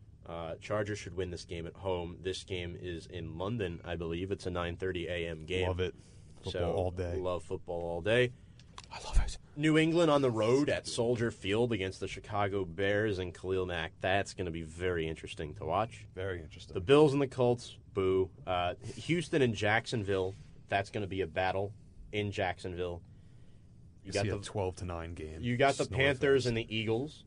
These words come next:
Speaker 1: at Lincoln Financial. Um, the Bucs and the Browns, a meeting between two former Heisman Trophy winners, Baker Mayfield versus Jameis Winston. I like it.
Speaker 2: Fun fact.
Speaker 1: You got the number one scoring offense against the number one scoring defense, the Saints at the Ravens,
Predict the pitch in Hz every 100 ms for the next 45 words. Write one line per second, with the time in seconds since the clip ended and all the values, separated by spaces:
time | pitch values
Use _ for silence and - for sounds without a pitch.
0 | - 92 95 104 104 107 110 101 101 95
1 | - 123 - - - - - - - -
2 | - 98 101 104 101 95 - 95 127 127
3 | 156 139 107 120 131 120 101 107 147 143
4 | - 104 - 120 113 101 - 135 135 127
5 | 120 104 117 127 117 - 120 151 135 87
6 | 78 - 101 113 127 117 127 127 147 151
7 | 113 120 123 107 113 113 120 98 123 -
8 | 82 76 85 85 107 - - - - -
9 | - - 87 110 107 113 113 107 110 135
10 | 123 110 - 113 117 135 120 117 113 135
11 | - 101 95 95 95 101 95 92 - 98
12 | 85 82 98 92 92 117 - 87 78 -
13 | 87 90 - 87 80 78 80 90 85 82
14 | 113 -